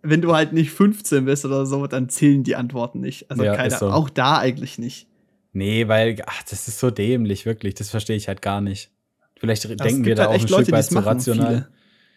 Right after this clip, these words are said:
Speaker 2: Vielleicht denken wir da auch ein Stück weit zu rational, weil es gibt ja viele so toxische Beziehungen, wo halt über nichts geredet wird.
Speaker 1: Ja.
Speaker 2: Aber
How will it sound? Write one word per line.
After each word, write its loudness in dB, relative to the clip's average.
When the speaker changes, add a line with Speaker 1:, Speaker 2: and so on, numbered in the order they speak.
Speaker 2:
Vielleicht -4
denken -2
wir 0
da 2
auch 0
ein -2
Stück -4
weit -2
zu -10
rational, -2
weil -2
es -10
gibt -8
ja -4
viele -6
so -6
toxische -6
Beziehungen, -4
wo -4
halt -4
über -8
nichts -4
geredet -4
wird. -6
Speaker 1:
Ja. -4
Speaker 2:
Aber -4